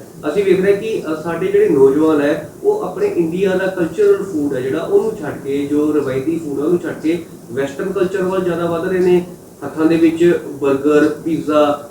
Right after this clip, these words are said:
ਉਹ ਕਹਿੰਦੇ ਵੀ ਇਹ ਵੀ ਅਜੀਬ ਚੀਜ਼ ਹੈ ਜੀ, ਇਹਦੇ 'ਚ ਤਾਂ, ਇਹਦੇ 'ਚ ਤਾਂ ਵੈਜੀਜ਼ ਹੈਗੀਆਂ ਨੇ। ਉਹ ਸਮਝ ਨਹੀਂ ਪਾ ਰਹੇ ਕਿ ਉਹਨੂੰ ਕਿੱਦਾਂ ਉਹ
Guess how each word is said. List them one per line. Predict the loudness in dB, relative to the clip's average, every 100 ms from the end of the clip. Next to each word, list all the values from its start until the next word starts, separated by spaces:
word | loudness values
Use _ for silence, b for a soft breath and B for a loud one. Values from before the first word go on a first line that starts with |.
| -8
ਉਹ | -2
ਕਹਿੰਦੇ | 2 2
ਵੀ | 0
ਇਹ | -2 -2 -2
ਵੀ | -4 -6 -4
ਅਜੀਬ | -4 -4 -6
ਚੀਜ਼ | -6 -2 4
ਹੈ | 4
ਜੀ, | 4
ਇਹਦੇ | 4 6 4 2
'ਚ |
ਤਾਂ, | -2 2
ਇਹਦੇ | 2 0
'ਚ | -4
ਤਾਂ | 0
ਵੈਜੀਜ਼ | 4 4 2 0
ਹੈਗੀਆਂ | 0 2 4
ਨੇ। | 6 4 0 -14 -12
ਉਹ | -4
ਸਮਝ | 2 2
ਨਹੀਂ | 2 -2
ਪਾ | 2
ਰਹੇ | 4 4
ਕਿ | 2 0
ਉਹਨੂੰ | 0 -4 -8
ਕਿੱਦਾਂ | -4 0 0
ਉਹ | 0 -2 -4